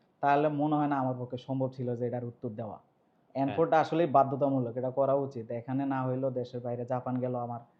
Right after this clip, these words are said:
Speaker 1: এটা লাগবে। So, ওই প্রেক্ষিতে এন ফোর করাটা অবশ্যই গুরুত্বপূর্ণ। আর আমিও করতেছি। ইনশাআল্লাহ আপনারা ভবিষ্যতে যারা আছেন, আপনারাও চেষ্টা করবেন করার জন্য।
Speaker 2: হ্যাঁ, আপনাদের সাথে কি কেউ কোনো গিফট পাইছে এখন পর্যন্ত?
Speaker 1: আহ, হ্যাঁ,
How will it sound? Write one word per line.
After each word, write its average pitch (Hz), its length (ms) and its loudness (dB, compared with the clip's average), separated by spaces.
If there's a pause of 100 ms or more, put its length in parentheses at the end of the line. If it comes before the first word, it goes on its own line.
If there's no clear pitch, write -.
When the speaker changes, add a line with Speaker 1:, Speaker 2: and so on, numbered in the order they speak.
(220)
Speaker 1:
এটা 120 140 -2
লাগবে। 110 500 -2 (100)
So, 113 60 -8 (520)
ওই 143 240 -2
প্রেক্ষিতে 160 680 -4
এন 123 220 -2 (100)
ফোর 127 140 -2
করাটা 127 320 -2
অবশ্যই 120 400 -6 (160)
গুরুত্বপূর্ণ। 117 520 -8 (460)
আর 101 160 -10
আমিও 120 280 -4
করতেছি। 135 520 -6 (120)
ইনশাআল্লাহ 120 360 -6
আপনারা 120 240 -8
ভবিষ্যতে 117 460 -8
যারা 123 260 -2
আছেন, 127 260 -6 (580)
আপনারাও 110 540 -8
চেষ্টা 113 240 -8
করবেন 107 260 -12
করার 101 220 -12 (100)
জন্য। 98 120 -18 (180)
Speaker 2:
হ্যাঁ, 110 280 -6
আপনাদের 127 920 -4
সাথে 123 380 -4
কি 117 160 -6
কেউ 127 260 -4
কোনো 123 160 -4
গিফট 113 420 -10
পাইছে 120 400 -2
এখন 107 180 -14
পর্যন্ত? 107 260 -12
Speaker 1:
আহ, 117 1200 -10
হ্যাঁ, 120 220 -6